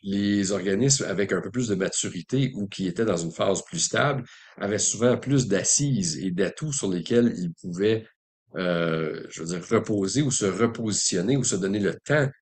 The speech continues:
de se repositionner. Alors, la, c'est pas nécessairement que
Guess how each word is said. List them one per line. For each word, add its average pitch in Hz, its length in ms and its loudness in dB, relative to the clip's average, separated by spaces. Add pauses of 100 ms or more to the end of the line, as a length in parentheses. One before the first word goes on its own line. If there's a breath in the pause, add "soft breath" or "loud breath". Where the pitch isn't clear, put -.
(340)
de 98 380 0
se - 160 0
repositionner. 87 1080 -2
Alors, 90 300 2
la, 85 300 0 (420)
c'est 113 260 0
pas 175 200 4
nécessairement 110 720 2
que 104 100 -2